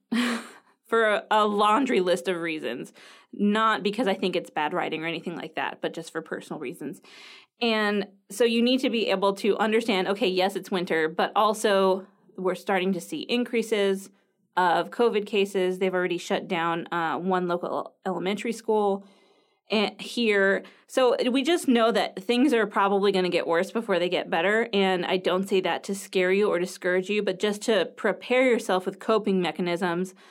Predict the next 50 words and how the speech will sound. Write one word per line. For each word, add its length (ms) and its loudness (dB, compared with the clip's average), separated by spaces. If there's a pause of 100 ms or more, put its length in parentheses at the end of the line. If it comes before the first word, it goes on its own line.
(140)
so 160 0
that 180 0
you 220 0
can 240 2
get 280 0
through 160 2
this 200 -2
winter. 420 -8 (340)
And 260 2
one 200 4
of 100 0
the 80 2
coping 360 0
mechanisms 680 -2
I 120 -4
would 180 -6
love 240 0
to 80 -20
see 160 -12
you 140 -6
use 400 -6 (320)
is 280 4 (120)
our 240 4
support 680 2
writing 360 2
group, 340 0 (180)
uh, 220 2
where 260 4
we 360 2
help 320 0
each 120 -2
other, 300 0
we 180 -2
encourage 380 -2
each 180 -10
other, 340 -2 (500)
and 180 2
you 80 2
can 140 0
get 180 2
real-time 340 -4
feedback. 600 -10 (340)
So 580 2
that's 360 0
something 460 0
that 200 -2
you 120 0
should 180 -6
definitely 460 2
do. 440 2